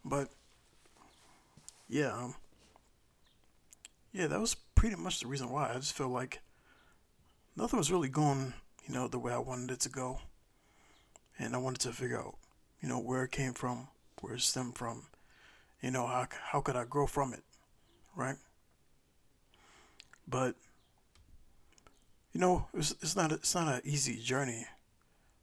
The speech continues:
because you don't wanna feel like,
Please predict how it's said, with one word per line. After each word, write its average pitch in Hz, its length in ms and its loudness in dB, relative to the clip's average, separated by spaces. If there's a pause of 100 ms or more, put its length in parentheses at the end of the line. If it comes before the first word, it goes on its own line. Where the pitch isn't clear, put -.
(260)
because 120 540 -2 (2250)
you 131 160 0
don't 147 120 4
wanna 139 160 2
feel 135 260 0
like, 123 280 -2